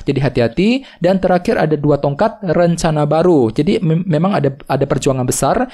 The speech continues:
untuk apa? Untuk merencanakan masa depanmu dengan kombinasi kedua kartu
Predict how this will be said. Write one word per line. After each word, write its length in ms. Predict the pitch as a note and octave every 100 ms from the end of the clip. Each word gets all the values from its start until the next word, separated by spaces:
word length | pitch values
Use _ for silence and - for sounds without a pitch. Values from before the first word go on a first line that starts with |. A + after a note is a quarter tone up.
| -
untuk 240 | D#3+ D3+ -
apa? 240 | E3+ E3
Untuk 400 | C#3+ C#3+ C#3+ -
merencanakan 640 | C3+ C3+ C3+ C3 B2+ C#3+
masa 160 | C3+ -
depanmu 560 | B2 A#2+ A#2+ A#2 A2+ A#2
dengan 160 | B2
kombinasi 560 | A#2 B2 A#2+ A#2 - -
kedua 240 | B2+ A#2+
kartu 240 | A#2+ A#2